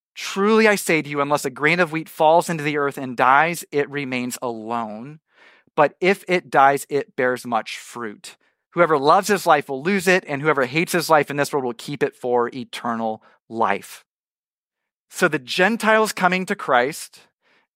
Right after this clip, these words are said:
is what sets his hour in motion to go to the cross, to be afflicted, to lay down his life.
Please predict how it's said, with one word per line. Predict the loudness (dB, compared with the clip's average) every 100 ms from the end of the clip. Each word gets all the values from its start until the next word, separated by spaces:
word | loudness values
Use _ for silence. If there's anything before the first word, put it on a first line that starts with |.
| -2
is | 0 0
what | 2 0 2
sets | 0 0 -2
his | -6 0
hour | 2 4 2
in | 2
motion | -2 -2 -4 -6 -8
to | -10
go | -2 0
to | 0
the | -2
cross, | 2 4 6 4 -2 -18 _ -20 _ _ _ _
to | -8
be | -4 0
afflicted, | -2 -2 -4 -4 -2 -2
to | -2
lay | 0 2
down | 2 0
his | -4
life. | -2 -2 -2 -8